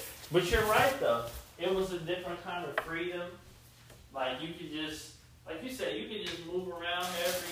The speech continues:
you wanted to. And you wouldn't have to worry. But with social media, people are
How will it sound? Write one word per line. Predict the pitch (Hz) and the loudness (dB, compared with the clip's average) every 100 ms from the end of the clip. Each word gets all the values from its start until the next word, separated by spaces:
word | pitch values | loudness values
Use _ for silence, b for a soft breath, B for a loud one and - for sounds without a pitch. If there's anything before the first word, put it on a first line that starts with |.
| 175 | -6
you | 170 | -4
wanted | 202 202 - - | -2 -2 -6 -8
to. | 170 165 - - - - - - - - - - - 208 | -6 -6 -8 -16 -20 -20 -16 -14 -12 -14 -18 -20 -10 -4
And | 226 | -2
you | 240 | 0
wouldn't | 247 247 | 0 2
have | 254 254 247 | 0 0 -2
to | 277 | 2
worry. | 269 - - - - - | 2 2 -4 -10 -14 -8
But | 170 160 - | -4 -4 -2
with | 175 180 | 0 2
social | 220 302 - 233 | 4 2 2 0
media, | 247 294 311 320 330 - - - - | 0 0 2 2 0 -6 -12 -14 -6
people | 285 - 214 | -2 4 6
are | - | 8